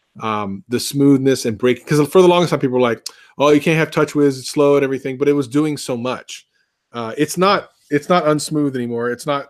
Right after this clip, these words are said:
it's not a slow, it doesn't lag anymore.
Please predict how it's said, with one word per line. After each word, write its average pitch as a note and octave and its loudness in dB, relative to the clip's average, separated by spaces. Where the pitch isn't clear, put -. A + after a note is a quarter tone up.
it's - -12
not D3 2
a B2 -6
slow, C3+ 0
it C3 -2
doesn't D3 0
lag C3 2
anymore. B2 -2